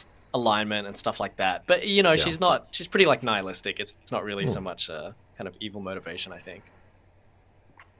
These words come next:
Speaker 2: So she's more, well, here's my other thing.
Speaker 1: I mean, is,
Speaker 2: <laughs>
Speaker 1: is that evil? Like,
Speaker 2: Is nihilism evil?
Speaker 1: she,
Speaker 2: Nihilism
Speaker 1: I mean, she's
Speaker 2: when
Speaker 1: Owlman, right? She's Owlman.
Speaker 2: She's Owlman. Well, that's the thing, that
Speaker 1: Yeah.
Speaker 2: she's evil because she's enforcing her viewpoints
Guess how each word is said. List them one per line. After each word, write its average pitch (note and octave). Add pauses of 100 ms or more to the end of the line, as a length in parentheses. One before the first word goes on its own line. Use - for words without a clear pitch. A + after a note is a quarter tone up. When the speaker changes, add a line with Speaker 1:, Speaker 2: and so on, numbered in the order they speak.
(300)
Speaker 2:
So D3
she's C#3
more, A#2 (220)
well, E3 (1160)
here's F3+
my D#3
other D#3+
thing. -
Speaker 1:
I C#3+
mean, C#3+
is, C3+ (200)
Speaker 2:
<laughs> -
Speaker 1:
is - (200)
that F3+
evil? C4
Like, -
Speaker 2:
Is C3+
nihilism C3
evil? C3
Speaker 1:
she, -
Speaker 2:
Nihilism F3
Speaker 1:
I C#3
mean, C3
she's B2+
Speaker 2:
when C3
Speaker 1:
Owlman, A#2+
right? E3
She's D3+
Owlman. D3+ (340)
Speaker 2:
She's G#3
Owlman. A#2
Well, F#3
that's E3+
the E3
thing, E3+
that -
Speaker 1:
Yeah. D3
Speaker 2:
she's D3
evil D#3+
because A#2+
she's A2
enforcing A#2 (380)
her B2
viewpoints G2+